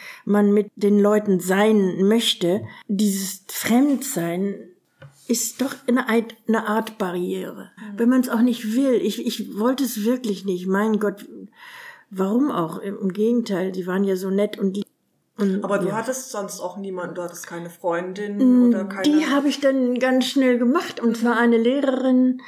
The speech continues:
Speaker 1: die Tochter von dem Herrn, der mit meinem Schwiegervater be-, befreundet war. Das war eine Lehrerin, mit der habe ich mich etwas angefreundet.
Speaker 2: Mhm.
Speaker 1: Und mit die, die habe ich häufiger getroffen.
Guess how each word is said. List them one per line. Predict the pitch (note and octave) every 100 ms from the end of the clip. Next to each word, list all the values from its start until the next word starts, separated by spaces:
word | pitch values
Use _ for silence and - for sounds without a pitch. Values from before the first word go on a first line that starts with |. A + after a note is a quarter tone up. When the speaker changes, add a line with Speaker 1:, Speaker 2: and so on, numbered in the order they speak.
| B3+ A3+
Speaker 1:
die | A3+ A3
Tochter | C4 A#3 B3 - - _ - G#3+ G#3+ G#3
von | A#3 A#3
dem | G#3 G3+ G3+ - - -
Herrn, | - - A#3+ B3 C4+ B3+
der | A#3+ A#3
mit | G#3+ A#3 A3+
meinem | A3 A3+ A#3+ A#3
Schwiegervater | A3 A3+ B3+ A#3 G#3 F#3 E3+ E3
be-, | - E3+ -
befreundet | F#3 - F3 F3 E3 -
war. | - - - - - -
Das | F#3+ G#3+
war |
eine | G#3+ G#3+
Lehrerin, | A3 G#3+ F3 D#3+ E3 G#3
mit | F#3+ F#3
der | G#3+ A3
habe | G#3+ G#3
ich | G3+
mich | F3+
etwas | E3 - F3+
angefreundet. | - F3 E3 D#3+ G3+ G3 F#3+ A3 G#3+
Speaker 2:
Mhm. | G#3+ G#3+ - _ _
Speaker 1:
Und | F#3+ F3 -
mit | G3 - G#3+
die, | - - G3+ F#3
die | G3+
habe | G3 F#3
ich | F3
häufiger | E3+ E3 G3 D#3+ -
getroffen. | F3 - E3 D3+ C#3